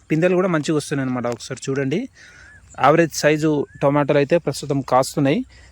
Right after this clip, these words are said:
కాకపోతే పచ్చదోమ, తెల్లదోమ, ఈ కొద్దిగా పురుగులు, ఇవి ఎక్కువ ప్రబలే అవకాశాలు అయితే ఎక్కువ కనిపిస్తున్నాయి. ఎందుకంటే మనము మార్నింగ్ టైంలో, మార్నింగ్ నాలుగు నుంచి ఆరు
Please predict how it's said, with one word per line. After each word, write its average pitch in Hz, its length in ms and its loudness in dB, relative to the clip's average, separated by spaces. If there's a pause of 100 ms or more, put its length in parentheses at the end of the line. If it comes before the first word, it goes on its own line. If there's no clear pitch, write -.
(140)
కాకపోతే 170 460 4
పచ్చదోమ, 175 760 0 (140)
తెల్లదోమ, 156 540 4 (720)
ఈ 147 220 2
కొద్దిగా 151 380 2
పురుగులు, 147 460 0 (420)
ఇవి 170 100 4
ఎక్కువ 196 300 4
ప్రబలే 170 360 4
అవకాశాలు 160 420 2
అయితే 160 200 4
ఎక్కువ 160 200 2
కనిపిస్తున్నాయి. 131 460 0
ఎందుకంటే 180 460 2
మనము 151 520 0 (760)
మార్నింగ్ 170 420 4
టైంలో, 156 320 4 (140)
మార్నింగ్ 151 460 2
నాలుగు 151 260 4
నుంచి 160 320 0
ఆరు 151 320 4